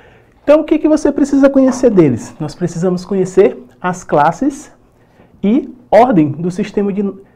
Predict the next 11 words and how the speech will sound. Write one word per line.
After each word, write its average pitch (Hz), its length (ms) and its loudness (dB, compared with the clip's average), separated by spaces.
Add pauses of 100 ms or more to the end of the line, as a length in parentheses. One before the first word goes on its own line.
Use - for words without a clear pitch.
(140)
de 165 100 0
numeração. 190 720 -2 (100)
O 151 60 -10
nosso 226 260 -4
sistema 233 320 -2
de 170 80 -4
numeração, 160 680 -4 (360)
ele 165 140 -2
tem, 185 280 -2
então, 175 280 0
classes 175 600 -2